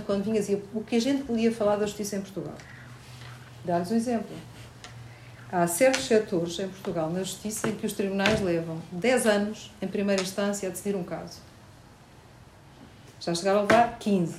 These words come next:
agora levam dez. Agora vejam, quinze numa primeira instância,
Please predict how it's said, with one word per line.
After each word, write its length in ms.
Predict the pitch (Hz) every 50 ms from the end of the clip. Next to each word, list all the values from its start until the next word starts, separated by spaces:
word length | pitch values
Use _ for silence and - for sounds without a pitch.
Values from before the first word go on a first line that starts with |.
| - - - - -
agora 180 | 165 185 202 214
levam 300 | 214 220 226 233 233 226
dez. 460 | 214 202 185 180 185 - - - - - - - - - - - - - - - - - - - - - - - - - - - - - -
Agora 340 | - 302 294 262 269 277 269
vejam, 400 | 220 196 170 160 156 - 151 160 - -
quinze 520 | - - 247 269 302 311 311 302 320 330 330 - - - -
numa 180 | 185 190 196
primeira 360 | 190 190 202 202 208 214 214
instância, 480 | 202 202 - - - - - - - -